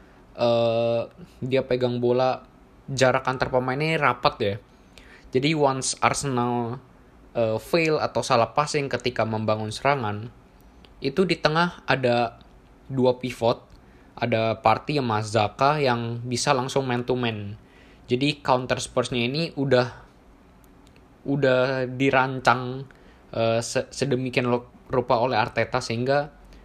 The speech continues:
eh, bisa dicegah lah dan bisa diantisipasi. Kalau kita lihat, Spurs main cukup rapat ya, cukup dalam, ada Doherty di sana, ada Højbjerg yang benar-benar sebagai tukang pukul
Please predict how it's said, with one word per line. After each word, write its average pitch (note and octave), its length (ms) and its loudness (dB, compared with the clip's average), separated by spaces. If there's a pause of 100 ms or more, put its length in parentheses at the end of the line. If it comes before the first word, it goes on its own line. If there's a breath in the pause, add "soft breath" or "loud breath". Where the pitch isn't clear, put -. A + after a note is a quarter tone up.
(360 loud breath)
eh, A2+ 320 0
bisa B2+ 240 2
dicegah C3 420 0
lah G#2+ 220 0
dan A2 160 -6
bisa A2+ 180 -2
diantisipasi. G#2 880 -4 (960)
Kalau C3+ 160 2
kita C#3+ 240 0
lihat, E3+ 240 2 (560 loud breath)
Spurs - 400 0
main D#3 160 0
cukup - 320 -4
rapat A#2+ 320 2
ya, G#2 180 -2 (720 soft breath)
cukup - 320 -4
dalam, A#2+ 400 2
ada A#2+ 160 0
Doherty A#2 480 0
di A#2+ 80 -4
sana, A#2+ 240 0
ada A2 240 -2
Højbjerg B2 560 2
yang A#2 160 -2
benar-benar A#2 400 0
sebagai G#2+ 400 0
tukang A2 320 0
pukul A2+ 240 -2